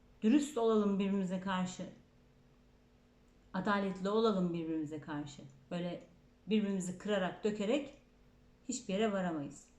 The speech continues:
Neyse. Evet. Nerede kaldık?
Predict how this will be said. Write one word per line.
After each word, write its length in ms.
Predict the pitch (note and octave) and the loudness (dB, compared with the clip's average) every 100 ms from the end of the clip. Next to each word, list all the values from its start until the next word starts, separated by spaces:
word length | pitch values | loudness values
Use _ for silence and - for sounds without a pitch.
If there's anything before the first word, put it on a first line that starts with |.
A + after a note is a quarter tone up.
| C#4+ | -2
Neyse. 320 | A3 - - - - - - - - - - - - - - _ - - - - - - - - - - - - - - - | -2 -4 -12 -18 -20 -20 -20 -20 -20 -20 -20 -20 -20 -20 -20 _ -20 -20 -20 -20 -20 -20 -20 -20 -20 -20 -20 -20 -20 -20 -14
Evet. 960 | - A3+ F#3 F#3 E3+ E3 D#3+ D#3+ - - - - - - - - - _ _ _ - - - - | -2 0 2 0 -2 -4 -4 -8 -14 -20 -20 -20 -20 -20 -20 -20 -20 _ _ _ -20 -20 -20 -16
Nerede 320 | F3 F3 D3+ D3+ | -8 -8 -8 -10
kaldık? 500 | D#3+ D3+ D3+ A3 | -8 -6 -6 -10